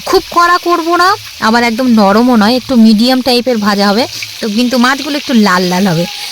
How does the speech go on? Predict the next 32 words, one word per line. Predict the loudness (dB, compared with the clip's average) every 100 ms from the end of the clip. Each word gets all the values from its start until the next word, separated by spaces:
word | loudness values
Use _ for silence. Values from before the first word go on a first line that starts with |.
| -8
কারণ | -6 -4 -2
আমি | -4 -4 -4
গ্যাসের | -2 -2 -2 -4
ফ্লেমটা | -4 -2 -2 -2
একটু | -4 -2 -4
হাই | -2 0
রেখেছি, | -2 -2 -4 -2
মিডিয়াম | -4 -2 -2 0
হাই | 0 -2
যেটা, | -4 -4 -4
সেটা | -2 -2 -4 -6 -12 -14 -4
কম | -2 0
করিনি। | -2 0 0 -2 -6 -12 -14 -14 -6
তার | -4 -2
জন্যই | 0 0 2 0 0
এই | -2
দেখো | -4 -4 -8 -8 -12
কি | -8 -6 -4 -2
দারুণ | -2 0 0
কালার | 0 0 -2 -2
এসেছে | -4 -4 -2
না, | -2
একটা | -2 -4 -6 -6
গোল্ডেন | -2 -2 0 0 0 -4
কালার, | -2 0 0 -4 -8 -14 -14 -14 -14 -6 -4 0
দারুণ | 0 0 0
লাগছে | 0 -2 -2 -2
দেখতে | -2 -2 0
কিন্তু | 0 2 0 0
মাছ | 2 2 2
ভাজাটা। | 0 0 -2 -4 -6 -14 -14 -14 -14 -12
এই | -6 -4